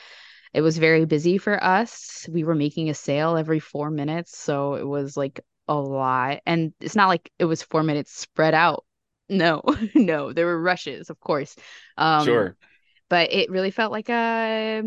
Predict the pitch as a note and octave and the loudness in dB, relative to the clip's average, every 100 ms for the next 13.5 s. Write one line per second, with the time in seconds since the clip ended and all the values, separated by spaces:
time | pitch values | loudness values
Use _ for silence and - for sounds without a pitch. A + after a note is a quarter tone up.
0 | G#3 _ _ G#3 G#3 A3 F3+ F3 F3+ G3+ | -8 _ _ -8 -6 -8 -6 -6 -4 -2
1 | F#3+ F#3 F#3 - G#3+ E3+ D#3+ E3 E3 E3 | 0 -2 -6 -12 -6 -2 -2 -2 -4 -6
2 | _ _ - F3+ F3 F3 F3 F3+ E3+ F#3 | _ _ -4 -4 -4 -4 -2 -2 -4 -4
3 | E3+ D#3+ D#3+ D#3+ - - D#3 D#3 D#3+ D#3 | -4 -4 -4 -8 -10 -8 -4 -2 0 0
4 | E3+ G#3+ B3 - _ _ _ - D3+ C#3+ | 0 0 -4 -6 _ _ _ -6 -2 -2
5 | C#3+ C#3 C#3 C#3+ _ _ _ _ _ _ | -4 -6 -8 -10 _ _ _ _ _ _
6 | _ _ - _ E3+ F3 F3 D#3 F3 G3 | _ _ -20 _ -4 -4 -2 -2 0 -2
7 | F#3+ _ - A3 G#3+ - G#3 G#3+ A3+ A3 | -4 _ 0 2 2 0 0 2 0 -2
8 | G#3+ G#3+ A3 A#3 - E3+ - D#3+ D#3+ E3+ | 0 -2 -2 -4 -6 -8 -4 -4 -4 -8
9 | - A3 G3+ G3+ G#3 G3 G3 G3 A3 A#3 | -4 0 0 0 -2 0 0 2 -2 -4
10 | - E3 D#3 D3 C#3+ - E3 - _ _ | -8 -4 0 0 -4 -8 -12 -18 _ _
11 | _ - D#3 - F3 F3 E3+ D#3+ - D#3+ | _ -4 -4 -2 0 2 2 2 0 -2
12 | D3 C#3+ D3 - D#3 - E3 F3+ F#3 F#3 | 0 -4 -6 0 0 0 -4 -2 0 0
13 | D#3+ D#3+ D#3 D3 | -2 -6 -6 -8